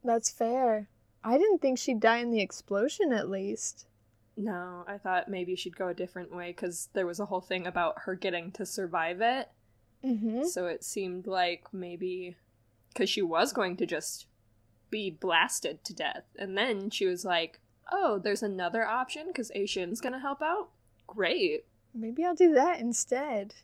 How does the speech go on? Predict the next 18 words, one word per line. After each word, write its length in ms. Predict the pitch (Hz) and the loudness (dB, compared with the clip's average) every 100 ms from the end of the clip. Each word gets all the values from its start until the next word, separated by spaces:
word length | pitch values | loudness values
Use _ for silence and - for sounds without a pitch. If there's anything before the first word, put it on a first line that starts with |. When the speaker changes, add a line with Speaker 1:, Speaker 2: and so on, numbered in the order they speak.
| _ - | _ -6
Speaker 1:
And 140 | 208 | -6
you're 120 | 220 | -4
like, 180 | 226 247 | -8 -10
"Yeah, 420 | 277 277 349 415 403 | -8 -2 -2 0 -4
Hinakudo, 680 | 294 277 262 - 262 302 349 | -2 -4 -4 0 6 8 8
'cause 200 | 339 294 | 6 8
you 120 | 330 381 | 8 6
need 160 | 330 | 2
to 140 | 330 349 | 0 -2
live." 800 | 320 339 381 381 262 202 226 277 _ _ _ _ _ | 2 2 4 8 8 8 -2 -8 _ _ _ _ _
Nope. 420 | 226 214 208 220 - _ | -2 0 0 -2 -6 _
<laughs> 220 | - _ 302 | -20 _ 0
Speaker 2:
Mm-mm. 1400 | 311 269 - - 269 233 208 - 208 190 180 175 - 190 _ _ _ _ _ | 2 2 -4 -8 -2 -2 -4 -6 -6 -6 -10 -14 -16 -20 _ _ _ _ _
Speaker 1:
Rip 200 | 247 240 | -2 2
your 120 | 262 | 2
heart 260 | 233 220 196 | 2 -2 0
out, 180 | 202 196 | 0 -2
Hinakudo. 800 | 208 202 208 - 226 - 214 | -4 -8 -8 -8 -4 -2 -2